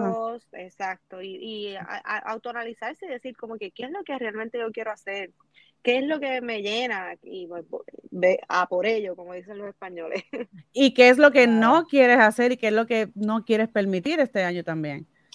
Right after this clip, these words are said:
Speaker 2: A, a
Speaker 1: Claro.
Speaker 2: empezar a,
Speaker 3: Sí.
Speaker 2: a, a empezar a ponernos límites con todo el mundo, o sea, con todo el
Speaker 3: Ujú.
Speaker 2: mundo.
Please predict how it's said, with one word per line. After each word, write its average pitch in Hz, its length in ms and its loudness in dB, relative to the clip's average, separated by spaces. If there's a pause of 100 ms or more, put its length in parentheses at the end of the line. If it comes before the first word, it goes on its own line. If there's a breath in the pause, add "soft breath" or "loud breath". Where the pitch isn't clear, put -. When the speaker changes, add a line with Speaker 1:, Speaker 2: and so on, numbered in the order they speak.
(140)
Speaker 2:
A, 202 60 -2
a 196 40 2
Speaker 1:
Claro. 202 200 4
Speaker 2:
empezar 202 320 6
a, 214 80 8
Speaker 3:
Sí. - 120 -6
Speaker 2:
a, 202 600 6 (320)
a 208 80 0
empezar 214 500 2
a 233 140 4
ponernos 220 640 -2
límites 208 600 -2
con 214 260 2
todo 226 280 4
el 240 80 4
mundo, 196 400 0
o - 20 -14
sea, 165 180 -6
con 170 240 -4
todo 190 300 2
el 170 60 4
Speaker 3:
Ujú. 175 80 4
Speaker 2:
mundo. 160 240 0